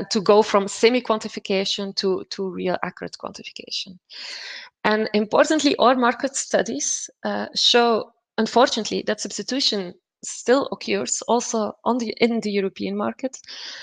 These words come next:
um, in different steps of the supply chain, and also that there are large differences between species. Uh, we found two percent in cod, zero percent in Salmo salar, uh, in Atlantic salmon, up to seventeen percent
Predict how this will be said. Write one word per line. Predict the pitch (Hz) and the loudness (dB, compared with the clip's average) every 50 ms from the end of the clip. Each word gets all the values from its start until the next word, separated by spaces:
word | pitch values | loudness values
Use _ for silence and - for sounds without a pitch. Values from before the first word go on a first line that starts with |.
| - - _ _ - | -18 -20 _ _ -2
um, | 202 196 196 196 196 196 196 196 196 - - | 0 2 2 2 2 2 0 -2 -4 -4 2
in | - 208 214 | 4 4 6
different | 226 254 - - 226 214 | 6 6 6 4 2 2
steps | - - - 269 269 - - | 2 2 0 0 0 2 0
of | 233 202 | 0 0
the | - 220 | 0 -2
supply | - - - - 196 180 185 208 | -10 -10 -6 -4 -2 -2 -2 -2
chain, | - - - 226 233 254 294 330 311 _ - - - - - - - _ _ _ _ - | -4 -4 -6 -6 -6 -6 -10 -10 -14 _ -20 -20 -20 -18 -18 -20 -20 _ _ _ _ 2
and | 233 254 285 311 320 311 - - - | 2 2 4 2 -2 -4 -6 -2 4
also | - 226 277 - - - 311 311 294 | 4 4 4 4 2 2 2 2 4
that | 226 233 233 - | 2 0 0 0
there | 233 214 | 0 0
are | 214 196 | 2 2
large | 196 208 220 240 240 - - | 4 4 4 2 2 0 -2
differences | 220 220 - 214 208 - 208 175 | -4 -4 -4 -6 -8 -6 -8 -8
between | - 190 - - 190 175 | -8 -8 -6 -6 -6 -6
species. | 180 - - - 202 196 196 - - 180 - - - | -6 -8 -6 -4 -4 -4 -4 -6 -8 -10 -10 -6 -4
Uh, | - 214 226 220 - | -2 0 0 0 0
we | 208 202 202 | -2 -6 -2
found | - - 202 202 208 202 | 2 2 2 2 2 0
two | - 254 | -2 -2
percent | - - 240 - - 226 208 202 202 - | -2 -2 -6 -2 0 0 0 0 -2 -4
in | - 190 185 190 | -6 -6 -6 -6
cod, | - - - 233 277 - - | -6 0 2 2 2 2 -2
zero | - - 202 196 254 240 247 | -4 -2 0 2 4 4 4
percent | 233 - 240 226 - - 214 202 202 202 - - | 4 2 0 -2 0 0 0 0 0 -2 -4 -4
in | - 190 196 | -4 -4 -4
Salmo | - - 190 180 185 | -2 -2 -2 -4 -4
salar, | 196 - - 190 196 208 240 254 262 | -6 -6 -2 0 0 2 0 0 -2
uh, | 247 208 202 | -4 -4 -4
in | - 208 196 202 | -4 -4 -2 -4
Atlantic | - - - 208 214 240 262 247 | -4 0 0 0 0 0 -2 -6
salmon, | - - 233 226 226 240 254 254 277 269 - - - - - - | -6 -4 -4 -4 -4 -4 -6 -8 -8 -10 -12 -14 -14 -14 -10 0
up | - 220 - | -2 0 0
to | - 220 | 2 -2
seventeen | 202 - - 247 240 254 247 - 240 233 226 | 0 4 4 4 4 4 0 0 -2 -4 -2
percent | - 220 214 - - 202 208 214 220 - | -4 -6 -6 -4 -2 -2 -2 -2 -4 -8